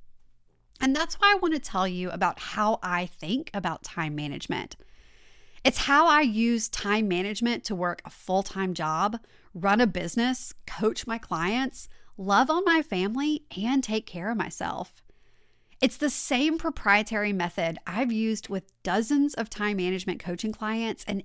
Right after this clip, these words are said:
educated thousands through workshops and speaking. It's time management that leads with the heart,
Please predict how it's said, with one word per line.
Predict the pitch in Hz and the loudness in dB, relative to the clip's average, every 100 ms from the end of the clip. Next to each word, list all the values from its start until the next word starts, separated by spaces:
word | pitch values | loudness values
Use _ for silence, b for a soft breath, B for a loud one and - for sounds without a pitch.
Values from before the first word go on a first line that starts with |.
| - | -6
educated | 190 214 226 196 208 202 175 | -2 -2 -2 -4 -4 -4 -6
thousands | - - - 208 220 196 160 160 | -12 -16 -4 -2 0 -2 -4 -6
through | - 180 170 | -4 -4 -2
workshops | 175 185 - 190 175 - | -2 -2 -2 -6 -6 -6
and | 175 | -4
speaking. | - - 175 - - - 202 - b b b b b b b b | -4 -4 -4 -4 -6 -4 -4 -6 b b b b b b b b
It's | 254 - | 0 0
time | - - 269 359 403 | -4 -2 4 4 4
management | 247 240 233 - 220 202 | 2 0 -2 -2 -2 -2
that | 202 185 180 | -4 -4 -8
leads | 202 196 240 285 220 180 175 | -8 2 6 6 4 0 -4
with | 190 185 | -8 -6
the | 190 170 | -6 -8
heart, | - 254 208 - - | -4 -2 -2 -6 -12